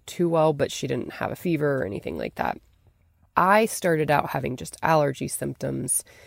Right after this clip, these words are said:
and then it got worse, and so f-, I felt pretty bad for, like, four days or so, and then slowly started getting better, but still was just exhausted. So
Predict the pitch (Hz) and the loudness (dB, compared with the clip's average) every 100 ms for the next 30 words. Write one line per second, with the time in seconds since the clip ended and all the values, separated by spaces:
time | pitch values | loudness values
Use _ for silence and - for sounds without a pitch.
0 | - - - 143 143 151 147 139 135 127 | -20 -10 2 2 4 4 6 4 2 -2
1 | - _ _ _ - 151 - 131 - 139 | -6 _ _ _ 0 2 4 2 2 2
2 | 131 131 - - 131 147 - - - - | 2 2 -2 -4 -2 0 -2 -2 -10 -20
3 | _ - 165 151 156 139 - - - 156 | _ -2 0 0 -2 -4 -6 -10 -2 0
4 | 135 131 151 52 - - 107 110 - - | 2 4 4 2 -2 -6 -4 -4 -8 -12
5 | - 127 127 - - - - - - - | -6 -4 -4 -2 -4 -4 -6 -8 -10 -8
6 | - - - - - - - - - _ | -8 -6 -8 -12 -20 -20 -20 -20 -20 _
7 | _ - 185 170 151 - 147 139 139 - | _ 0 8 8 8 4 6 6 4 2
8 | 143 127 131 143 131 127 135 113 127 139 | 0 2 0 0 0 4 4 4 4 4
9 | - - - - 170 139 131 131 - 156 | 4 2 2 4 6 6 4 -2 -4 -6
10 | - 147 175 - - - - - - - | -4 -4 -2 -2 -2 -4 -4 -4 -2 6
11 | 165 135 127 95 | 10 10 8 2